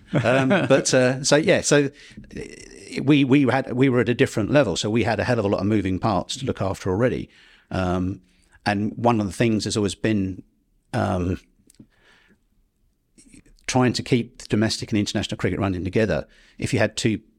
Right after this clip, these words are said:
parties doing that, there's a danger they go off in different directions and they don't come back and chat to each other, and their bit's more important than their bit. So I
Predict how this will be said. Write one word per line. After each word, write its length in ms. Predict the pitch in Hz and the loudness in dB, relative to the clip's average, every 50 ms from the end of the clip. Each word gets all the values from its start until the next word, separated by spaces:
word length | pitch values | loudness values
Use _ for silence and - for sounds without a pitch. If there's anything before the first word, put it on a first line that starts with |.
| _ _ _ _ _ _ _ _ _ _ - | _ _ _ _ _ _ _ _ _ _ -12
parties 500 | - - 113 107 104 - 98 87 90 92 | -6 -2 0 0 0 -2 -2 -6 -4 -2
doing 380 | - 117 107 107 95 90 85 | -2 0 0 0 0 -2 -4
that, 220 | 76 69 78 - - _ _ _ _ _ _ _ _ - | -4 -4 -6 -8 -12 _ _ _ _ _ _ _ _ -6
there's 180 | - 95 85 90 | -6 -4 -4 -4
a 40 | |
danger 340 | 82 - 104 101 98 90 87 82 | -2 0 0 2 2 0 0 -2
they 80 | 90 | -2
go 180 | 87 - 92 95 | 0 0 0 0
off 120 | 82 - | 0 -2
in 80 | 90 82 | -2 -2
different 260 | 90 - - 85 73 | -2 -4 -2 -2 0
directions 500 | 90 95 98 - - - - 80 73 - | 0 0 0 0 -2 -4 -6 -6 -4 -2
and 100 | 95 85 | -2 -2
they 80 | 90 87 | -2 -2
don't 200 | 95 90 92 - | -2 -4 -4 -2
come 180 | - 90 82 | -2 -2 -2
back 200 | 82 82 - - | -2 -4 -4 -4
and 80 | 85 82 | -6 -4
chat 220 | - 107 - - | -2 -4 -4 -4
to 80 | - 95 | -6 -6
each 120 | - - | -4 -2
other, 200 | 85 78 80 90 | -2 -2 -2 -2
and 120 | 80 92 92 | -2 -2 0
their 140 | 90 90 | -2 -2
bit's 240 | 87 - - - - | -4 -6 -10 -6 -4
more 120 | - 85 87 | -2 -2 0
important 340 | 85 - 92 85 - 64 | 0 0 -2 -2 -2 -2
than 100 | 80 85 | -2 -2
their 140 | 95 101 95 | 0 0 -2
bit. 260 | 90 85 - - - - - - - - - _ _ _ - | -2 -2 -4 -4 -6 -10 -16 -18 -20 -20 -20 _ _ _ -4
So 140 | - 185 | -2 0
I 100 | 185 175 | 0 -2